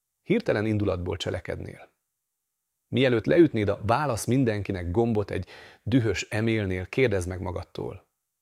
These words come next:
"Ez a téma tényleg számítani fog öt év múlva?" Túlpörögsz valamin? Valaki beszólt a stílusodra? Ne feledd, a kritikák kilencvenkilenc százaléka nem örökérvényű,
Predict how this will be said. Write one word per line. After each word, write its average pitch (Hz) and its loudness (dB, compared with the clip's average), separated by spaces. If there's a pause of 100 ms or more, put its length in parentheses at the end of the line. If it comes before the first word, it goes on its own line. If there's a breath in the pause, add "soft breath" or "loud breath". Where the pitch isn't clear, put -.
(560)
"Ez 127 0
a 139 0
téma 120 2
tényleg 135 2
számítani 131 -2
fog 123 0
öt 127 0
év 165 6
múlva?" 101 -2 (840)
Túlpörögsz 113 2
valamin? 113 -4 (1080)
Valaki 90 0
beszólt 101 0
a 101 -6
stílusodra? - -4 (1040)
Ne 101 -4
feledd, - -12 (120)
a - -6
kritikák 110 -2 (420 loud breath)
kilencvenkilenc 113 0
százaléka 104 -2
nem 120 0
örökérvényű, 95 -2